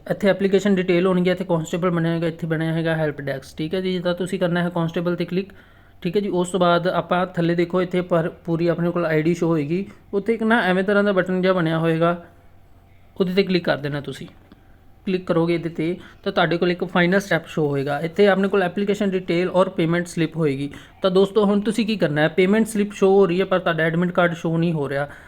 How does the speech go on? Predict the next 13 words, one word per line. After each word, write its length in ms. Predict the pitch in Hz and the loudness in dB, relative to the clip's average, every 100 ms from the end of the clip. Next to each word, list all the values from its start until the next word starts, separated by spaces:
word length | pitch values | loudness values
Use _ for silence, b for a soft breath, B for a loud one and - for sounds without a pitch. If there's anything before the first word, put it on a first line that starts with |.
| B - | B -6
ਤਾਂ 80 | 208 | 0
ਇਹ 160 | 202 | 2
ਕਿਵੇਂ 260 | 208 185 185 | 2 2 2
ਸ਼ੋ 180 | 185 160 | 2 2
ਹੋਏਗਾ? 380 | 156 143 147 143 B B - | 2 0 -2 -6 B B 0
ਤਾਂ 120 | 202 | 0
ਇਹ 200 | 214 214 | 2 4
ਦੋਸਤੋ 280 | 202 196 208 | 6 6 2
ਸ਼ੋ 180 | 202 180 | 4 4
ਹੋਏਗਾ 280 | 175 156 | 4 4
ਆਪਣੀ 320 | 170 170 196 202 - - 190 190 | 2 2 -2 -2 -8 0 4 6
as 80 | 226 220 | 4 2
to 60 | - | -2